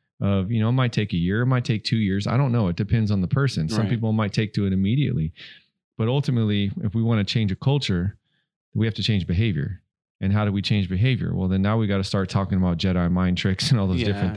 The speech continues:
Speaker 1: things, right? Because we want people to conserve energy and feel better. And it goes back to what we talked about at the top of the show.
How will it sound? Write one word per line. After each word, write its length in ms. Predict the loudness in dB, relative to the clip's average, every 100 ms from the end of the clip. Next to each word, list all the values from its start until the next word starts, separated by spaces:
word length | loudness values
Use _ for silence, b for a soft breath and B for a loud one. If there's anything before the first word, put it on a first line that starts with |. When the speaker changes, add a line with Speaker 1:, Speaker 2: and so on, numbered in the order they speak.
| 0
Speaker 1:
things, 180 | 0 0
right? 180 | -2
Because 300 | -4 -2 -2 0
we 120 | 0
want 260 | 0 -2
people 240 | -2 -2 -2
to 60 |
conserve 440 | 0 -2 0 -2 0
energy 340 | 0 2 2
and 120 | 0
feel 160 | 0 -2
better. 240 | 0 0
And 80 | 0
it 40 | 0
goes 180 | -2
back 200 | 0 -2 0
to 60 |
what 80 | -2
we 80 | 0
talked 220 | 0 0
about 100 | -2
at 60 | -2
the 40 | -2
top 200 | -2 0
of 60 | -2
the 60 |
show. 340 | -2 0 0